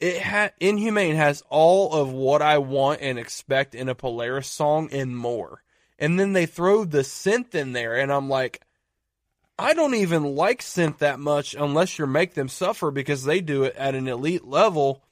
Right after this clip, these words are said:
And then Polaris throws it in there, and I'm like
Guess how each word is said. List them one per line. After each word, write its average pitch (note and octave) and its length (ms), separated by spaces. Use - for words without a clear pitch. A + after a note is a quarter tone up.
And C#3+ 160
then F3+ 100
Polaris E3+ 580
throws C#3 360
it C3 100
in C3+ 140
there, C#3 200
and C#3 80
I'm C3+ 160
like C3 280